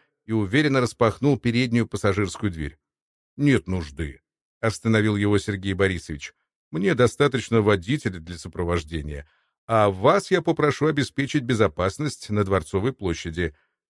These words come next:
Ожидайте нас там, я приведу Саламандру точно ко времени». «Но, Сергей Борисович», брови капитана сложились в одну линию,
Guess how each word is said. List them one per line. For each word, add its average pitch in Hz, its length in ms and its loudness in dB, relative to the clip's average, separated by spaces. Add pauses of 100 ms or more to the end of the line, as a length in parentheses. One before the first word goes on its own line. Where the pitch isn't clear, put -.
Ожидайте 110 480 0
нас 90 280 -2
там, 120 360 2 (280)
я 123 240 2
приведу 110 380 0
Саламандру 110 640 2
точно 120 500 0
ко 117 160 2
времени». 78 580 -2 (800)
«Но, 139 300 2
Сергей 170 340 0
Борисович», 123 560 0 (520)
брови 113 300 2
капитана 110 520 2
сложились 107 520 2
в 110 60 2
одну 107 180 2
линию, 87 500 -2